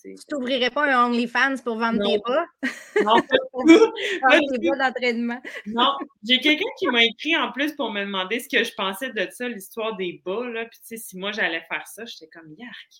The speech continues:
Speaker 2: Ça a l'air,
Speaker 1: Euh,
Speaker 2: c'est full populaire, hein ? Il y a vraiment beaucoup, beaucoup, beaucoup, beaucoup de gens, là, qui, qui, qui attendent rien que ça, de voir des bas à vendre, euh, sur OnlyFans ou sur, euh, les
Speaker 1: Mais c'est des
Speaker 2: internets.
Speaker 1: bas usagés qui en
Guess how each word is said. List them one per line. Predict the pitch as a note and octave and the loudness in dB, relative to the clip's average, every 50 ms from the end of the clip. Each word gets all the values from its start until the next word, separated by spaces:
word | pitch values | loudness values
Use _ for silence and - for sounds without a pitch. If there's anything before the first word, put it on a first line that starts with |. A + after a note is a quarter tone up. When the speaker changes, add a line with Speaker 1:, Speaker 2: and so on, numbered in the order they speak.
| _ _ _ _ _ - | _ _ _ _ _ -2
Speaker 2:
Ça | C4+ | 0
a | B3 | 2
l'air, | B3 C#4+ F4 | 4 4 2
Speaker 1:
Euh, | E4+ - | 2 0
Speaker 2:
c'est | C#4+ B3 | -6 -8
full | - - - F#4+ | -8 -8 -4 0
populaire, | - C#4+ B3+ A#3 - C4 C#4 D4 E4 D4+ B3 G#3 | 0 0 0 0 0 2 4 4 4 4 2 0
hein ? | G#3+ A3+ C4+ C4+ A#3+ | 0 -2 -2 -2 -4
Il | A3 | -4
y | G#3+ | -4
a | G#3 | -4
vraiment | G#3 A#3 B3 C4 C4+ C#4 D#4 D#4 | -2 -2 -4 -4 -2 -2 -2 -2
beaucoup, | B3+ C#4+ D#4+ F4 F4 - G#4 G4 | -4 -6 -10 -8 -2 -2 -2 0
beaucoup, | D4 D#4+ D4+ C#4+ F4 E4 | -2 -4 -8 -8 -8 -8
beaucoup, | C#4+ D4+ C#4 - D#4+ C#4+ | -8 -8 -8 -8 -8 -8
beaucoup | C#4+ C4 A#3 - | -8 -8 -8 -4
de | B3+ C4+ B3+ C#4 | -2 0 0 0
gens, | B3+ C4 C#4+ C4+ C#4 D4 D4 D4+ C#4 | 0 0 2 2 4 2 2 0 -2
là, | B3+ B3+ | -4 -4
qui, | B3+ - B3+ B3 A#3+ A#3+ A#3 A3+ | -6 -6 -8 -6 -6 -6 -8 -8
qui, | - - B3+ B3 A#3 | -8 -6 -4 -4 -4
qui | A#3 B3 | -4 -4
attendent | A#3 A#3 B3+ C4+ C#4 B3+ | -4 -2 -2 -4 -2 -2
rien | C4 C4 C4 | -4 -4 -4
que | B3+ | -6
ça, | A#3 - C#4 C#4+ D4 | -6 -4 -4 -4 -2
de | C4 B3 | -4 -4
voir | A3 A#3+ B3 B3 | -4 -4 -4 -4
des | B3 B3+ | -4 -6
bas | G#3+ A#3+ B3 | -6 -4 -4
à | B3 A#3 | -4 -4
vendre, | A3+ A#3+ B3+ C4 C4+ C4+ C4+ A#3 A3+ | -4 -4 -6 -6 -6 -8 -10 -10 -10
euh, | A3 G#3+ | -10 -10
sur | A3 - - A#3 A3 | -10 -10 -12 -12 -10
OnlyFans | G#3+ A3 A3 A3+ A3 A3 G#3+ - - A3+ A#3 A3+ A#3 A3+ | -8 -8 -8 -8 -8 -8 -8 -8 -6 -6 -4 -4 -6 -8
ou | G#3+ G#3 G#3+ G3+ | -10 -12 -14 -16
sur, | G#3 _ - F#3+ | -16 _ -18 -18
euh, | - - - F#3+ - - _ | -18 -18 -18 -18 -20 -16 _
les | G3+ A3 A3 | -10 -6 -4
Speaker 1:
Mais | G3 G#3+ G3+ | -4 -4 -4
c'est | A3 A3 - | -6 -6 -6
des | F#3+ G#3 | -8 -8
Speaker 2:
internets. | G3 - | -8 -6
Speaker 1:
bas | G3+ G#3 A3 A#3 | -2 0 0 0
usagés | B3 A3 F#3+ G#3+ G3 F#3+ F#3+ F#3+ - - B4 - | 0 -2 0 0 0 0 0 -2 -6 -10 -10 -8
qui | - E4 | -8 -8
en | C#4 | -6